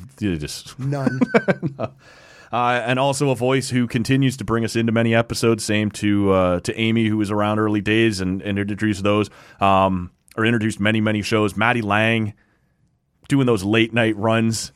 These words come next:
Speaker 2: <laughs> That's
Speaker 1: getting those "Hey, you up?" texts
Speaker 2: Yeah,
Speaker 1: from,
Speaker 2: it's
Speaker 1: from the last person he wants to be
Speaker 2: Oh,
Speaker 1: getting
Speaker 2: that's
Speaker 1: them
Speaker 2: booty
Speaker 1: from.
Speaker 2: call.
Speaker 1: <laughs> Yeah.
Speaker 2: It's booty call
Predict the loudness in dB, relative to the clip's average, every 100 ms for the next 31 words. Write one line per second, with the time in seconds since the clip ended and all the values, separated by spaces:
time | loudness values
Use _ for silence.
0 | _ -10 -10 -8 -14 -10 0 0 2 2
1 | 2 -2 -12 -6 -4 -2 0 -2 -4 _
2 | -6 -2 -2 -2 0 2 4 2 -2 -14
3 | _ -2 2 2 4 2 2 0 2 0
4 | 2 2 0 -4 -2 0 0 0 0 0
5 | 0 0 0 0 2 0 0 0 0 0
6 | 0 -2 0 -2